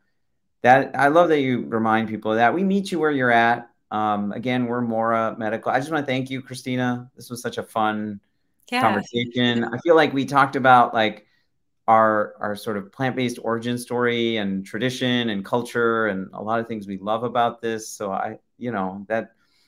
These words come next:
Speaker 1: that is to point out that, that eating this way, living this way is actually, like, it's fun, <laughs> you know?
Speaker 2: It is fun.
Speaker 1: It's enjoyable, yeah.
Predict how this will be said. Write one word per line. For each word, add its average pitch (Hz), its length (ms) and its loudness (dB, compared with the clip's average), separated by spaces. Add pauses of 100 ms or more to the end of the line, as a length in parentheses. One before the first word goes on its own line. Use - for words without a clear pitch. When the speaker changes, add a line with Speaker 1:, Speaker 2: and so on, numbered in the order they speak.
(100)
Speaker 1:
that 135 200 6
is 143 100 -2
to 143 100 -6
point 123 260 -2
out 117 220 2
that, 110 220 -4 (220)
that 127 220 0
eating 175 280 0
this 143 160 -6
way, 139 160 2
living 160 320 -2
this 123 180 -4
way 117 280 2
is 110 120 -4
actually, 113 640 -4
like, 104 260 -6
it's - 160 -20
fun, 135 500 -4 (120)
<laughs> - 120 -20
you 120 100 -14 (140)
know? 131 60 -8
Speaker 2:
It 196 80 -6
is 202 160 -8 (100)
fun. 170 200 -8
Speaker 1:
It's 131 100 -6
enjoyable, 131 720 4
yeah. 117 520 6